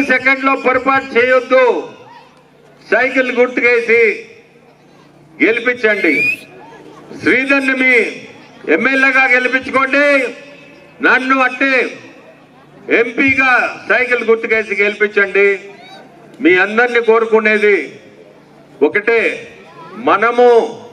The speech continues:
చంద్రబాబు నాయుడు గారిని ముఖ్యమంత్రి చేసుకోవాల్సిన మనకి అవసరం అది. అది అవసరంగా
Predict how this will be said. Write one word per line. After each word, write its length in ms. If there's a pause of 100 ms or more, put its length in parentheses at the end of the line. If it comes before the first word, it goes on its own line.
(180)
చంద్రబాబు 640
నాయుడు 280
గారిని 280
ముఖ్యమంత్రి 560
చేసుకోవాల్సిన 680 (240)
మనకి 320
అవసరం 480
అది. 120 (1700)
అది 160 (100)
అవసరంగా 480